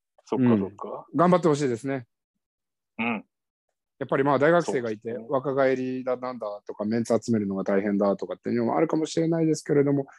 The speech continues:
Speaker 2: そんなのは、
Speaker 1: うん。
Speaker 2: 周りから見ればあまり関係ないですからね。やっぱり結果を求められるんで。
Speaker 1: うん。
Speaker 2: かつ、
Speaker 1: うん。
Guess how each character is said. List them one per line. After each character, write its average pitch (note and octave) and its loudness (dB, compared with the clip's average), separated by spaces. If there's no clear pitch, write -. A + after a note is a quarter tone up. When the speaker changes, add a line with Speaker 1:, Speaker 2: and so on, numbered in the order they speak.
Speaker 2:
そ - -2
ん F#3+ 6
な F#3 4
の F3+ 4
は、 E3 2
Speaker 1:
う - -
ん。 - -18
Speaker 2:
周 G3+ 2
り G#3 0
か A3+ 0
ら G#3+ -2
見 G#3+ -4
れ G3+ 0
ば F3 -8
あ D#3 -10
ま D#3+ -4
り D#3+ -2
関 E3 -4
係 E3 -2
な D#3+ -2
い C#3 -6
で A#2+ -8
す A#2 -12
か C3 -4
ら C3+ -2
ね。 D3+ -2
や C#3 -2
っ B2+ -8
ぱ C3+ 0
り A#2+ 2
結 B2 0
果 B2+ 0
を A#2+ 2
求 A#2 0
め A#2 4
ら A2+ 6
れ A2 4
る G2 0
ん F#2+ -4
で。 F#2 -6
Speaker 1:
う A2+ -10
ん。 A#2 -4
Speaker 2:
か D#3 -2
つ、 C3 -4
Speaker 1:
う - -
ん。 F2 -16